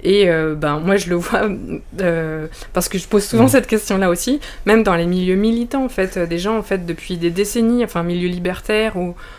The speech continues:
Speaker 1: euh, milieu de gauche, enfin, qui, euh, qui ont des liens, euh, ici ou là, des milieux artistiques, euh, il y a très peu de Russes, en fait, qui ont pris des nouvelles de
Speaker 2: Mm.
Speaker 1: leurs, euh,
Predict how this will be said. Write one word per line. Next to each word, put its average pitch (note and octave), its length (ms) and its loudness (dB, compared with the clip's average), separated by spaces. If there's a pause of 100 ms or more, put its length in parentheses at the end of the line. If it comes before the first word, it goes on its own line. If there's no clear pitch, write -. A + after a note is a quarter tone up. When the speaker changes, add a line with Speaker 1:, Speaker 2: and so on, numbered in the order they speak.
(200)
Speaker 1:
euh, E3 300 0
milieu F3 300 0
de F3+ 80 -4
gauche, A3+ 260 2
enfin, F3 260 -2
qui, F3 340 -2
euh, E3 120 2
qui F#3 120 -6
ont F#3 80 0
des F#3 160 2
liens, G3+ 420 0
euh, E3 180 0
ici E3 220 -6
ou F3+ 60 -4
là, G3+ 140 4
des G#3 100 0
milieux F3 220 0
artistiques, G3 600 -4 (360)
euh, E3+ 100 2
il E3+ 140 -4
y E3+ 80 0
a E3+ 160 0
très C4+ 280 0
peu B3 200 0
de F#3 80 0
Russes, G#3+ 340 -2
en F#3+ 80 -4
fait, A#3 220 -4
qui - 160 -8
ont E3 100 -4
pris A3 220 -6
des G3 140 0
nouvelles G3 580 -2
de F3 140 -2
Speaker 2:
Mm. F3 80 2
Speaker 1:
leurs, F3 220 -2
euh, E3+ 120 -2